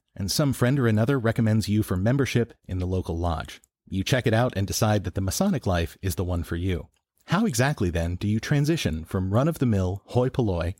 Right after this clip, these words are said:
to member of a select and legendary secret fraternity? The answer lies in the initiation ritual, which of course is supposed to be secret. But this being the era of the internet,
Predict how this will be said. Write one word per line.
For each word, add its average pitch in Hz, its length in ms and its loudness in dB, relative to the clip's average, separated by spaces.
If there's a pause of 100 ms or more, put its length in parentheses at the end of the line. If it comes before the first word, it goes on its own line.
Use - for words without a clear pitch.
to 113 120 2
member 143 360 2
of 104 160 0
a - 60 0
select 104 500 0
and 104 180 2
legendary 85 640 -2
secret 90 380 -4
fraternity? 107 640 -4 (680)
The 147 140 0
answer 233 300 2
lies 92 340 2
in 104 140 0
the 101 80 2
initiation 95 640 0
ritual, - 420 -8 (120)
which 107 180 0
of 117 100 -2
course 101 260 0
is 107 80 -2
supposed - 300 -8
to - 60 -16
be - 100 -8
secret. - 460 -2 (480)
But 101 160 0
this 127 160 2
being 110 240 2
the 98 160 2
era 98 160 2
of 87 180 -2
the 95 180 0
internet, 110 440 2